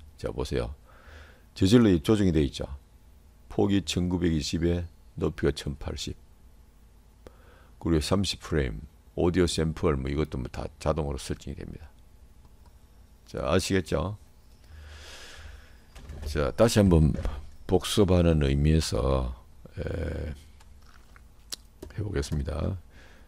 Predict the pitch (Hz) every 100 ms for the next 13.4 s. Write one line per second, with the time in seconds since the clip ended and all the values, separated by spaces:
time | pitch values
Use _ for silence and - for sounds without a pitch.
0 | - - - 104 90 - - 110 120 107
1 | 92 87 82 69 80 73 - - - -
2 | - - - - - - 98 101 95 87
3 | - - - 98 92 113 - - 98 90
4 | 87 101 - - 98 92 85 73 73 78
5 | 65 - - - - - - - - -
6 | - - - - - - 50 50 - -
7 | 82 85 82 76 78 78 92 101 92 -
8 | - 85 - - - - 85 - - 82
9 | - - 92 80 82 78 - - - -
10 | - - 87 85 78 82 92 92 78 95
11 | 85 67 69 65 60 65 76 - - -
12 | - - - 67 - 107 - 101 95 107
13 | - 90 78 55